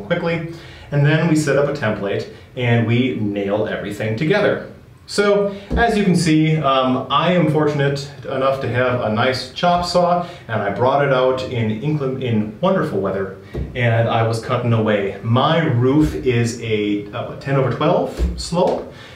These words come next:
so I've got, uh, fifty degrees, or excuse me, forty degrees up here, fifty at the bottom to make my ninety.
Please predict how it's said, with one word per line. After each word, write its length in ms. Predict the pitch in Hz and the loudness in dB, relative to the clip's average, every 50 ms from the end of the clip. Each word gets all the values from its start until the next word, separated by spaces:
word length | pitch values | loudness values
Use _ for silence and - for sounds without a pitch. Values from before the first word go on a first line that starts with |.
| - - | -18 -12
so 340 | - - 160 147 147 143 143 | -4 0 2 4 4 4 4
I've 280 | 143 139 135 135 - | 2 2 0 0 0
got, 460 | 143 131 127 127 131 127 127 - - | 2 2 2 4 2 2 0 -2 -4
uh, 320 | 139 131 123 120 117 120 117 - | -2 0 0 2 2 0 0 0
fifty 300 | 180 175 - - 170 151 | 2 2 2 2 4 2
degrees, 800 | 156 151 156 160 160 160 160 165 170 160 - - - - - - 135 | 2 4 4 2 2 2 2 0 0 -2 -2 -6 -8 -10 -10 -8 -8
or 40 | 123 | -8
excuse 280 | 117 - 175 151 131 | -4 -2 -2 0 2
me, 180 | 120 110 107 - | 2 0 0 0
forty 320 | - 180 180 180 180 170 | 0 0 2 4 4 4
degrees 440 | 156 151 151 156 156 156 156 - - | 4 4 4 4 4 4 4 2 2
up 220 | - 107 - - | 0 0 -2 -2
here, 500 | - 196 190 190 180 180 180 180 180 - | 0 2 2 4 4 2 2 0 -2 -4
fifty 360 | - 127 - - 120 117 110 107 | -4 -6 -6 -6 -8 -6 -4 -4
at 120 | - - | -4 -4
the 60 | 98 95 | -6 -8
bottom 520 | - 147 147 151 151 151 151 156 156 147 | -4 -2 0 0 0 0 0 0 -2 0
to 100 | - - | 0 0
make 180 | - 123 110 104 | 0 0 0 -2
my 160 | 101 98 98 | -4 -6 -6
ninety. 600 | 101 101 107 107 107 110 110 107 107 107 110 - | -4 -4 -2 -2 0 -2 -2 -2 -4 -6 -6 -10